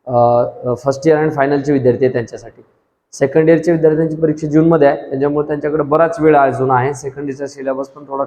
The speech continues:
टफ असल्यामुळं त्याने अजूनही जर घेतलं नसेल, तर अजून तयारी केली, तर चांगल्या मार्कानं तुम्ही पास होता. चांगल्या मार्कानं, पासिंग नाही, चांगल्या मार्कानं पास होता, म्हणजे तुम्हाला चांगले गुण पण मिळू शकतात. बऱ्याच विद्यार्थ्यांच्या कमेंट्स येतात, म्हणून पुन्हा आम्ही एक व्हिडिओ तुमच्यापर्यंत देतोय.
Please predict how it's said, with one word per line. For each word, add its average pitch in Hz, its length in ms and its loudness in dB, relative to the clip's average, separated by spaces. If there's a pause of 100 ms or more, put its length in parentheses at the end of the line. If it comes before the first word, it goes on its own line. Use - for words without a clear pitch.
टफ 151 160 2
असल्यामुळं 147 460 0 (520)
त्याने 160 520 -2
अजूनही 180 640 4
जर 175 160 4
घेतलं 165 320 0
नसेल, 151 260 -4
तर 165 40 0
अजून 156 280 -2
तयारी 160 200 2
केली, 143 220 -8
तर 135 100 -20
चांगल्या 143 300 -4
मार्कानं 131 340 -8
तुम्ही 117 180 -14
पास 117 240 -2
होता. - 220 -10 (400)
चांगल्या 147 260 2
मार्कानं, 120 360 -2
पासिंग 147 420 0
नाही, 123 140 0 (400)
चांगल्या 170 260 2
मार्कानं 156 360 0
पास 120 240 -2
होता, 120 160 -4
म्हणजे 131 240 -2
तुम्हाला 143 220 -4
चांगले 151 240 0
गुण 156 240 2
पण 147 120 0
मिळू 123 180 -2
शकतात. - 340 -18 (1160)
बऱ्याच 151 480 2
विद्यार्थ्यांच्या 151 600 0
कमेंट्स 151 340 0
येतात, 156 240 0
म्हणून 147 220 -2
पुन्हा 196 300 2
आम्ही 147 280 2
एक 143 140 -2
व्हिडिओ 139 200 2
तुमच्यापर्यंत 135 500 -8
देतोय. 131 400 0